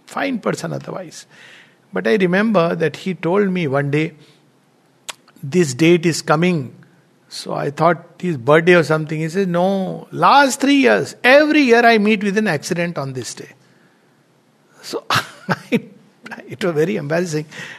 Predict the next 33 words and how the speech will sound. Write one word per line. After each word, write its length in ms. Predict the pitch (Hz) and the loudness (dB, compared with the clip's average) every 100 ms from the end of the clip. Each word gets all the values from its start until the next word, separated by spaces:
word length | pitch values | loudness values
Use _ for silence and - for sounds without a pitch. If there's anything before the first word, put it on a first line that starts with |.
| _ | _
Now, 120 | - 170 | -6 -4
you 100 | 180 | -2
know, 80 | |
he's 240 | 180 165 160 | 0 0 0
a 60 | |
very 260 | 147 151 170 | 0 2 2
old 240 | 143 165 | 4 4
ashram 420 | 151 123 - 160 139 | 2 -2 -4 -6 -4
inmate, 380 | 135 139 147 | -4 -4 -4
very 200 | 156 196 | 0 0
nice 420 | 185 143 160 147 - | 2 0 0 -2 -8
human 260 | 147 131 | -8 -8
being. 280 | 127 131 131 | -6 -8 -8
What 180 | 131 139 | -8 -8
shall 180 | - 131 | -6 -6
I 80 | |
tell 220 | 127 131 123 | -6 -8 -10
him? 160 | 127 - - - _ - | -10 -14 -20 -20 _ -14
So 200 | - 262 | -2 0
I 140 | 247 | 0
told 280 | 208 233 233 | 0 0 2
him, 160 | 233 | 2
"Yes, 300 | 214 196 180 | 4 4 2
mother 280 | - 160 156 | -2 2 4
has 200 | 170 160 | 4 2
said 240 | - 156 156 | 0 0 -2
it's 120 | 127 | -2
better 280 | 143 143 156 | -4 -2 -2
not 280 | 139 139 | -2 -4
to 240 | - 139 127 | -4 -4 -4
make 280 | 139 147 131 | -4 -6 -4
these 200 | 139 139 | -10 -10
formations." 840 | - 131 147 175 - 147 139 | -8 -6 -2 -2 -2 -4 -6